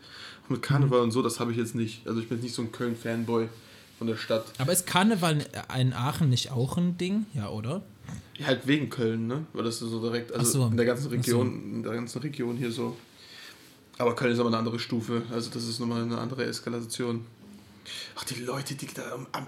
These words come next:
Speaker 1: elften elften gehen, die da auf die Straße, am elften elften, Junge, da will ich nichts von Karneval nichts wissen. Elfter elfter, ey. Junge.
Speaker 2: Soll ich mich sehen?
Speaker 1: Alter.
Speaker 2: Ich hätt,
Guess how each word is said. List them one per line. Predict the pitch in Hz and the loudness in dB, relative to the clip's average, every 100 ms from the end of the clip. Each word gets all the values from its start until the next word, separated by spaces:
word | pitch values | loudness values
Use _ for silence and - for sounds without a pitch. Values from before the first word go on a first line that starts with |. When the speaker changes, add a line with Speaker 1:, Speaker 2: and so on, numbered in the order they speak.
| - | -2
Speaker 1:
elften | 151 165 165 156 151 | 4 4 2 -4 -2
elften | 147 175 175 - 131 | 2 2 2 -2 4
gehen, | 139 | 4
die | 139 | 4
da | 143 | 0
auf | 139 | 0
die | 131 | -2
Straße, | - - 143 156 | -4 0 2 2
am | 120 - | 0 4
elften | 156 196 202 165 | 10 10 10 4
elften, | 147 190 202 170 | 8 8 8 6
Junge, | 165 | 8
da | 160 | 8
will | 170 | 8
ich | |
nichts | 196 - | 4 -2
von | 147 | -2
Karneval | 170 175 160 | 2 6 6
nichts | 147 131 139 | 4 -2 -4
wissen. | 202 147 123 - | -2 0 -2 -2
Elfter | 117 117 123 | -8 -8 -10
elfter, | 117 120 117 - | -10 -10 -10 -10
ey. | 131 - 135 - - - - - - - - - - - | -10 -10 -12 -16 -20 -20 -20 -18 -18 -20 -20 -20 -16 -14
Junge. | - | -6
Speaker 2:
Soll | 131 | -6
ich | - | 0
mich | 190 | 0
sehen? | - 180 117 120 - - | 2 4 4 2 -2 -6
Speaker 1:
Alter. | - - - - - - - - - - | -2 -2 -4 -8 -10 -10 -14 -18 -10 -2
Speaker 2:
Ich | |
hätt, | 127 | 2